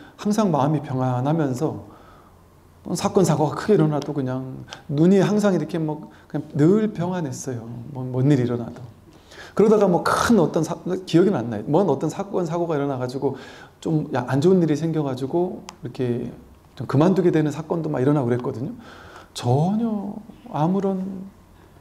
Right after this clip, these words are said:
뭐 그게 없어요. 그냥 늘 똑같은 거예요. 그냥 언제나, 언제나처럼. 그 되게 사람이, 야, 사람이 참 멋있다 이런 생각을 한 적이 있었거든요. 그런 사람들이 종종 있었어요.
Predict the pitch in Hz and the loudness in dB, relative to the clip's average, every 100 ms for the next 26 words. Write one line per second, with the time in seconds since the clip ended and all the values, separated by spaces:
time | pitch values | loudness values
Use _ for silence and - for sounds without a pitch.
0 | - - - 175 196 202 - - 202 190 | -20 -20 -10 -6 -6 -8 -10 -2 2 2
1 | - 220 220 170 151 143 143 160 233 254 | 2 4 4 4 2 0 0 4 4 4
2 | 269 359 - 233 220 156 135 151 156 117 | 2 0 2 4 4 2 2 2 2 0
3 | 123 143 147 120 113 - - - - _ | 0 2 0 0 -8 -12 -16 -20 -20 _
4 | _ - _ - - - - - - - | _ -20 _ -20 -20 -20 -20 -20 -20 -20
5 | - - - 247 233 208 208 185 - - | -20 -20 -2 0 4 4 4 4 0 -10
6 | - - - 175 196 175 139 107 110 104 | -16 -14 -6 -2 2 2 0 -2 -4 -4
7 | - - - 175 180 - 170 156 127 127 | -6 -10 -8 -6 -6 -6 -6 -4 -2 -2
8 | 160 131 143 147 147 131 - 123 147 123 | 0 4 4 4 0 -2 -4 -4 -2 -2
9 | 117 127 135 160 160 185 240 196 196 180 | -2 -4 0 2 4 4 4 2 0 0
10 | 165 143 131 143 113 - 110 - 107 135 | -2 0 2 2 -2 -4 -8 -6 -6 -6
11 | 107 | -8